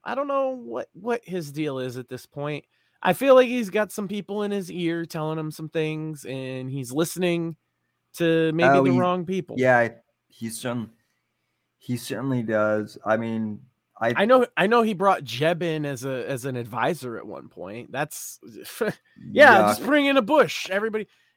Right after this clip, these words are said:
Speaker 1: e-, everybody loved Jeb running for president, and even more so, they loved him as fucking governor in Florida. Oh.
Speaker 2: <laughs> Yeah, yeah. Um, yeah,
Speaker 1: I can't,
Speaker 2: well, I'm,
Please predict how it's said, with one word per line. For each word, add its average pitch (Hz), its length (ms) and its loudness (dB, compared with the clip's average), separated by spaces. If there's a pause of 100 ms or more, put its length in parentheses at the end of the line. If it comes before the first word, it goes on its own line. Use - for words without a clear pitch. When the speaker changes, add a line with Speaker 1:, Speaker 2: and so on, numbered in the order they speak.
(120)
Speaker 1:
e-, 214 160 -10
everybody 220 400 2
loved 180 400 0
Jeb 160 360 -2 (100)
running 160 300 -4
for 135 80 -14
president, 175 480 -2
and 170 120 -8
even 240 280 0
more 233 340 4
so, 151 260 -4
they 139 160 -6
loved 151 520 0
him 135 160 -10
as 113 200 -14
fucking 127 380 -8
governor 143 420 -2
in 120 100 -10
Florida. 113 640 -10
Oh. 131 340 -10 (1300)
Speaker 2:
<laughs> - 60 -14 (1500)
Yeah, 131 300 4 (520)
yeah. 117 760 2 (600)
Um, 143 640 8
yeah, 147 480 10
Speaker 1:
I 147 40 8
can't, 143 120 6
Speaker 2:
well, 143 120 4
I'm, 135 340 0